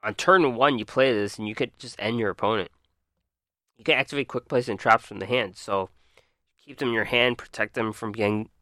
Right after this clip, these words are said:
hit by M S Ts or, or Cosmic Cyclones or Night Beams. So just having that effect of being able to activate that stuff from the hand, you could just end your opponent that turn.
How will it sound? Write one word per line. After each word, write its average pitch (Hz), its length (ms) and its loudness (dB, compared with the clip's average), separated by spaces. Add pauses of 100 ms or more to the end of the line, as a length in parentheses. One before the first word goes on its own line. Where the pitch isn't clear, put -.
(140)
hit - 320 -6
by 101 140 2
M 107 160 2
S - 120 -8
Ts 151 320 -4
or, 107 260 -4 (560)
or 107 140 -20
Cosmic 104 320 0
Cyclones 151 540 -2
or 107 40 -6
Night 113 280 -4
Beams. 135 420 -6 (1500)
So 120 80 -6
just 156 240 -2
having 147 240 8
that 135 160 4
effect - 340 2
of 107 140 -8
being 113 220 -2
able 107 260 -2
to 113 120 -2
activate 104 360 -4
that 101 180 -6
stuff - 200 -10
from 95 120 -14
the 90 80 -8
hand, 101 340 -4 (760)
you - 80 -20
could 156 120 -2
just 120 220 -10
end 113 160 0
your 117 120 2
opponent 101 360 -2
that 85 160 -14
turn. 101 320 -8